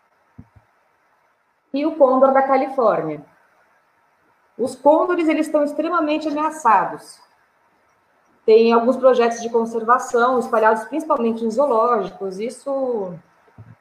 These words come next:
isso é uma outra, é uma, um outro ponto, que se a gente for começar a falar agora, a gente vai levar mais umas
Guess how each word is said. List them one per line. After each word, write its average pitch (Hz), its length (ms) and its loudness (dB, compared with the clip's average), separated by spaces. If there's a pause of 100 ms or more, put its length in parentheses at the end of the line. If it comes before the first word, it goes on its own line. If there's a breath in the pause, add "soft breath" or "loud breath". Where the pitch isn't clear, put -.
(160)
isso 233 200 -10
é 254 40 0
uma 240 120 4
outra, 247 340 6
é 214 200 4
uma, 220 180 4
um 220 160 4
outro 262 300 4
ponto, 202 300 2
que - 60 -14
se 208 80 -2
a 202 40 0
gente - 80 -10
for 220 120 -2
começar 220 340 0
a 202 40 0
falar 202 260 2
agora, 196 380 2
a 226 40 -2
gente 214 140 -8
vai 208 140 0
levar 202 280 0
mais 208 220 -6
umas 214 220 -6